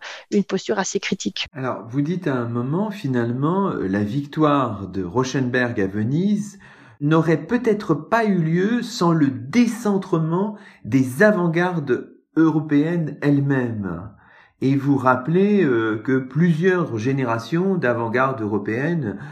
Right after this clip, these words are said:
Speaker 2: se succèdent après quarante-cinq, euh, dès quarante-six quarante-huit avec l'art brut, Cobra, puis avec les informels au début des années cinquante, et puis, euh,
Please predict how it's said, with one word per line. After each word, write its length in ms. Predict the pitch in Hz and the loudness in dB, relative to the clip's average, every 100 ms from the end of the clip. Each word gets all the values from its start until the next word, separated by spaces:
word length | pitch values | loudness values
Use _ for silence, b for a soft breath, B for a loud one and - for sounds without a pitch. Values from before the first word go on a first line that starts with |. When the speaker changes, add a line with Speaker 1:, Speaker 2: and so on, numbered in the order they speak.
| B B B | B B B
Speaker 2:
se 80 | 120 | -6
succèdent 560 | 113 120 - 226 226 | -4 -8 0 2 4
après 300 | 120 101 117 | 2 0 -2
quarante-cinq, 1000 | 107 104 98 98 95 165 185 185 160 - | 0 0 0 -2 -2 -2 -2 0 -2 -2
euh, 260 | 87 87 87 | -2 -2 -2
dès 160 | 104 | -2
quarante-six 520 | 113 107 104 98 117 104 | 0 0 0 -2 -8 -4
quarante-huit 720 | 98 90 95 - 113 113 113 | -4 -2 -6 -6 -8 -6 -6
avec 260 | 90 87 | -4 -4
l'art 220 | 95 95 90 | -4 -4 -4
brut, 580 | 101 127 143 147 139 | -2 0 2 2 0
Cobra, 800 | - 101 98 101 123 135 147 147 147 B B _ | 0 -2 -2 0 0 0 -2 -4 -6 B B _
puis 360 | - 113 127 123 | -10 -4 -2 0
avec 260 | 104 95 98 | 2 0 0
les 180 | 95 | 0
informels 720 | 101 101 110 107 113 127 135 127 | 0 -2 -2 -2 0 0 0 -2
au 60 | |
début 220 | 98 98 | -2 -2
des 180 | 98 95 | -4 -4
années 180 | 92 92 | -6 -6
cinquante, 880 | 95 110 110 139 151 160 160 156 101 | -6 -6 -4 -4 -2 -2 -4 -4 -4
et 80 | 87 | -6
puis, 520 | - 110 113 127 123 | -6 -6 -4 -2 -2
euh, 240 | 90 82 | -2 -4